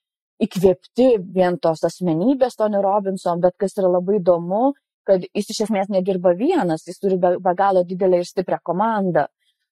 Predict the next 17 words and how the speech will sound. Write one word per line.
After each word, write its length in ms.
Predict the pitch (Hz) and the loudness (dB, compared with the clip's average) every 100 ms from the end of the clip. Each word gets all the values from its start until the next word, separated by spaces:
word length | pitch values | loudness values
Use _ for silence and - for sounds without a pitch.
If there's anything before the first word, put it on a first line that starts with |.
| - | -2
Tai 100 | 202 | 0
jo 240 | 190 214 | 4 2
pasirodymai 880 | 208 208 - 202 202 214 220 208 196 | 2 -2 -2 0 2 2 0 0 2
yra 180 | 190 190 | 2 0
tokie 280 | 208 - 196 | -4 0 2
labai 420 | 185 180 208 233 - _ _ 226 | 2 2 2 2 -4 _ _ -6
tiksliniai, 680 | - - 214 233 247 240 | -4 -2 0 2 2 2
labai 320 | 202 180 185 180 | 0 2 2 2
aiškus, 460 | 185 220 - 214 | 2 0 -4 -2
labai 260 | 190 180 190 | 0 0 -2
suplanuoti 880 | 190 185 180 180 180 196 202 196 185 | -4 0 0 0 0 0 0 0 0
ir 400 | - 185 180 180 _ _ _ - | 2 4 2 0 _ _ _ 0
labai, 280 | 180 196 202 | 2 2 2
na, 180 | 190 185 185 | 0 -2 -2
s-, 200 | - - - | -6 -14 -10
struktūriškai 760 | 190 - 208 240 220 196 - 185 | -6 -2 0 2 0 -2 -4 -4
sudėlioti. 800 | 208 185 175 190 277 247 - | 0 2 4 4 0 -2 -2